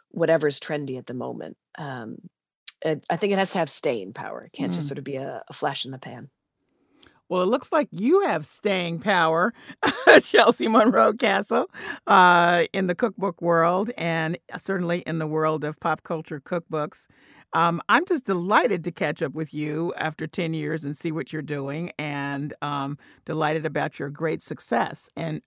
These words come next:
Speaker 2: maybe we'll meet here ten years from now.
Speaker 1: Fingers crossed. There, uh, I've still got a few more projects I'd like to, uh, cross off the list. So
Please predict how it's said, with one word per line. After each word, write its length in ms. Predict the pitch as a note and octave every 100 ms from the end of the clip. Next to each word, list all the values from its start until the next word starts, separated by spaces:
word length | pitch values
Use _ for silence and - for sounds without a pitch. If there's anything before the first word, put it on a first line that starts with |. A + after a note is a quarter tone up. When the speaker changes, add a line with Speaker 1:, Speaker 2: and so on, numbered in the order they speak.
| -
Speaker 2:
maybe 300 | F#3 B3+ E4
we'll 160 | F4
meet 180 | D#4+ E4
here 260 | D4+ D4 D4 _ _ -
ten 220 | D4 D4+
years 400 | D#4 G#4 - - _ _ _
from 200 | - D4+
now. 300 | D#4+ F4+ E3 - _ _ _ _ _ - B3+
Speaker 1:
Fingers 400 | - C#4+ F4 E4
crossed. 440 | - D#4+ G#4 -
There, 380 | F#3+ G3 G#3 G#3
uh, 300 | G3+ G3 G3 G3 - C4
I've 80 | -
still 160 | - C4
got 140 | A#3+
a 60 | G#3+
few 220 | - C4
more 480 | B3+ B3 A#3+ A#3+ A#3
projects 460 | C4 G#3 G3+ D3 -
I'd 120 | D#3+
like 180 | E3 D#3+
to, 320 | - D#3+ D3+ D3+
uh, 220 | C#3 -
cross 280 | - - -
off 140 | -
the 100 | -
list. 420 | E3+ D3 - -
So 480 | - - D#3+ C3+ D3